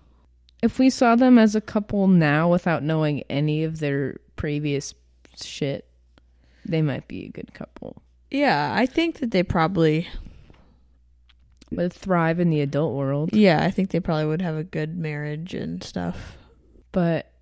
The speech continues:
Speaker 1: um,
Speaker 2: Cool.
Speaker 1: hopefully my P L L fans aren't too upset at us.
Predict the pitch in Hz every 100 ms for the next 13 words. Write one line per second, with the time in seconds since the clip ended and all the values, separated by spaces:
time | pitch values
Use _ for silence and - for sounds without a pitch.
0 | - 180 180 175 175 175 175 175 - -
1 | - 214 240 190 190 - - 262 330 311
2 | 285 269 269 247 208 208 208 190 190 175
3 | - - 180 - - 147 147 147 160 -
4 | - -